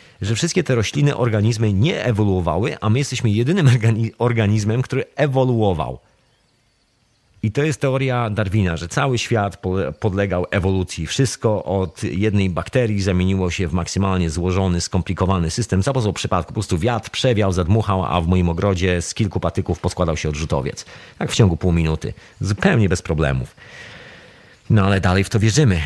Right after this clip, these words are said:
Dalej, dalej próbujemy po prostu prowadzić wyścigowy samochód na autostradzie, wyś-, wygrać wyścig, patrząc się po prostu pod nogi i na, na kierownicę się nie patrzymy. Po prostu patrzymy się na te pedały, tak żeby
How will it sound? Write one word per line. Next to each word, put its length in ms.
Dalej, 540
dalej 280
próbujemy 480
po 40
prostu 220
prowadzić 520
wyścigowy 440
samochód 380
na 80
autostradzie, 540
wyś-, 180
wygrać 380
wyścig, 260
patrząc 280
się 80
po 40
prostu 200
pod 160
nogi 460
i 380
na, 120
na 340
kierownicę 440
się 100
nie 60
patrzymy. 300
Po 40
prostu 180
patrzymy 360
się 100
na 60
te 100
pedały, 520
tak 200
żeby 180